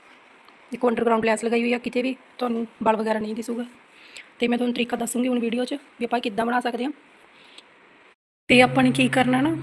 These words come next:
ਦੋ ਤੋਂ ਢਾਈ ਇੰਚ ਨੀਚੋਂ ਛੱਡ ਕੇ ਇੱਦਾਂ ਪ੍ਰੈਸ ਨਾਲ ਕਰੀਜ਼ ਬਣਾ ਲੈਣੀ ਆ। ਇਹਦੇ ਉੱਪਰ ਆਪਾਂ ਇੱਦਾਂ ਲੇਸ ਰੱਖਾਂਗੇ ਤੇ ਨੀਚੋਂ ਇਹਨੂੰ ਇੱਦਾਂ ਫੋਲਡ ਕਰਨਾ ਇੱਦਾਂ।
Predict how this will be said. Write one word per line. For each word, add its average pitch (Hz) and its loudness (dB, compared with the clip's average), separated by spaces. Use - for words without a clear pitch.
ਦੋ 233 2
ਤੋਂ 254 -2
ਢਾਈ 254 2
ਇੰਚ 233 0
ਨੀਚੋਂ 226 -2
ਛੱਡ 220 2
ਕੇ 240 0
ਇੱਦਾਂ 233 -2
ਪ੍ਰੈਸ 226 0
ਨਾਲ 233 2
ਕਰੀਜ਼ 220 0
ਬਣਾ 247 2
ਲੈਣੀ 220 0
ਆ। 285 -2
ਇਹਦੇ 254 0
ਉੱਪਰ 277 0
ਆਪਾਂ 269 -2
ਇੱਦਾਂ 254 2
ਲੇਸ 240 2
ਰੱਖਾਂਗੇ 262 -2
ਤੇ 247 0
ਨੀਚੋਂ 240 0
ਇਹਨੂੰ 254 2
ਇੱਦਾਂ 240 -4
ਫੋਲਡ 233 0
ਕਰਨਾ 233 -2
ਇੱਦਾਂ। 147 -6